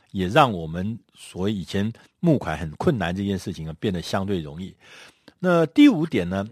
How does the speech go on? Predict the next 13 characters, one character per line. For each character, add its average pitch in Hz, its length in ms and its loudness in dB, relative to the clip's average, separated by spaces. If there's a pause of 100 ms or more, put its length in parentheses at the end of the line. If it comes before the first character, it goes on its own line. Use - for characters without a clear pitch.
他 120 160 0
说 120 200 0
要 135 240 6
为 143 400 2
你 87 220 -6
自 - 200 -8
己 113 80 -6
的 104 140 -4
点 78 340 -6
子 87 220 -10
要 107 240 0
申 131 360 0
请 131 320 -10